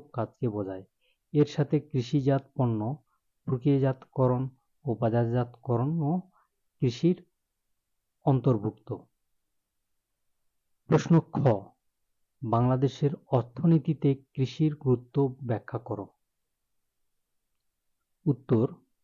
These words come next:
বাংলাদেশের অর্থনীতিতে কৃষির গুরুত্ব অপরিসীম। কৃষি বাংলাদেশের অর্থনীতির প্রধান ভিত্তি।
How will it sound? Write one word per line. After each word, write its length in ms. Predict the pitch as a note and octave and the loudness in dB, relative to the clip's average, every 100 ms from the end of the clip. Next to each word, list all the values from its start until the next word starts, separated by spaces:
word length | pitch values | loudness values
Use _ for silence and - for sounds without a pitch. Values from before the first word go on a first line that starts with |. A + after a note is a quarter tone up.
| _ _ _ _ - | _ _ _ _ -2
বাংলাদেশের 560 | C3 D3+ E3+ E3 - E3+ | 2 4 6 4 4 2
অর্থনীতিতে 760 | C3+ A2+ D#3+ D#3 C#3 D3 D3 | 2 2 6 6 6 4 4
কৃষির 460 | D3 - A#2+ - C3 | 2 0 -2 2 0
গুরুত্ব 440 | A#2 B2 A#2+ C3 | 4 2 4 2
অপরিসীম। 560 | A2 - A2 - A2 F#2 - _ _ _ _ _ _ | 2 2 0 -2 -8 -8 -14 _ _ _ _ _ _
কৃষি 360 | F3 - - F3 | 2 2 2 2
বাংলাদেশের 640 | C3 A#2 B2 B2 C#3+ C#3 | 4 2 4 2 2 0
অর্থনীতির 640 | C3 A2+ - C3 B2 C#3 | 2 -2 0 0 2 -2
প্রধান 420 | - A#2+ G#2+ B2+ A#2+ | -2 -2 2 2 0
ভিত্তি। 600 | G#2 A2+ _ - G2 | -2 -6 _ -8 -8